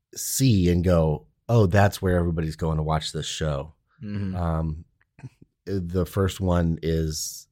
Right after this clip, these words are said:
Speaker 1: uh, Star Trek Discovery.
Speaker 2: Mm-hmm.
Speaker 1: You know, that was real popular a couple years ago, but I haven't really heard about it much in the last year or two.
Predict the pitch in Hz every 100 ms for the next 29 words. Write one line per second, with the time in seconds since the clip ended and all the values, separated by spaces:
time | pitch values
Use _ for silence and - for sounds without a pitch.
0 | - 76 73 - - 85 78 - 76 _
1 | - - - 80 73 73 76 - _ 120
2 | 110 104 110 90 87 78 80 82 78 80
3 | 80 78 80 78 78 76 - 73 78 85
4 | 82 78 78 78 78 78 _ - 80 82
5 | 82 78 78 73 82 80 78 78 78 82
6 | 82 78 - - 76 78 76 78 - -
7 | _ _ _ _ 87 85 80 78 76 -
8 | 78 78 78